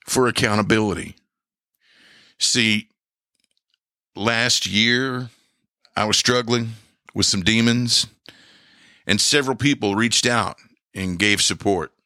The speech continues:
And it meant a lot to me. And I,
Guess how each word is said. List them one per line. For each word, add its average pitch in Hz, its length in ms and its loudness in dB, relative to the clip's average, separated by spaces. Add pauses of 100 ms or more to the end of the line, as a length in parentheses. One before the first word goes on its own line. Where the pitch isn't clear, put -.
(1200)
And 123 100 2
it 151 80 -4
meant 135 140 2
a 131 60 2
lot 127 280 0
to 98 120 -2
me. - 240 -8 (1080)
And 101 140 0
I, 104 140 -2